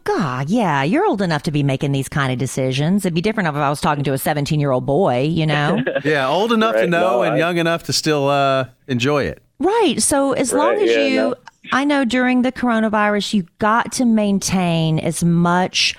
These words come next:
Speaker 1: personal virtual contact as possible. I would, I wouldn't,
Speaker 2: Mm-hmm.
Speaker 1: um,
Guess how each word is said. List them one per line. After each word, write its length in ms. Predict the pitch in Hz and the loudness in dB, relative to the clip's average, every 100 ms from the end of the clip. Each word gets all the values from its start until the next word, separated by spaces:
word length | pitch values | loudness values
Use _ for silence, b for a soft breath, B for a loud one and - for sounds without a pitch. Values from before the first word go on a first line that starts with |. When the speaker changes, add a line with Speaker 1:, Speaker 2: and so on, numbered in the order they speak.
| B B B B B _ _ _ | B B B B B _ _ _
Speaker 1:
personal 960 | - 233 214 - 214 202 190 185 180 - | -4 0 0 0 0 2 2 2 -2 -4
virtual 720 | 156 151 185 185 - 185 165 | -2 0 0 0 0 2 0
contact 800 | 165 - 165 160 - 165 147 - - | -2 -2 0 0 -2 0 0 -4 -4
as 280 | 151 156 - | -2 -2 -4
possible. 840 | - 139 131 - 151 135 131 127 | -4 -2 -2 -4 -4 -2 0 0
I 140 | - 165 | -2 -2
would, 300 | 170 165 - | -2 -2 -4
I 140 | 170 | -2
wouldn't, 500 | 170 175 151 165 160 - | 0 -2 0 0 -2 -2
Speaker 2:
Mm-hmm. 120 | - | -2
Speaker 1:
um, 520 | 156 151 151 151 143 | 0 0 0 0 -2